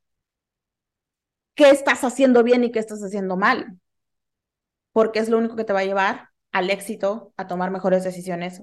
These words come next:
para el crecimiento muchísimo más acelerado de tu negocio, ¿vale?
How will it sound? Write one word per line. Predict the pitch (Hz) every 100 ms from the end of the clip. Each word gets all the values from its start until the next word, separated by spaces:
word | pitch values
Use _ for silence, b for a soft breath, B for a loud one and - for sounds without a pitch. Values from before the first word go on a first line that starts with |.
| -
para | - 175
el | 170
crecimiento | 180 180 180 180 180 - -
muchísimo | 196 196 196 185 180
más | 180 180
acelerado | 180 180 175 170 185 - _ _ - _ _
de | -
tu | -
negocio, | - - - - _ _ _
¿vale? | 202 175 277 -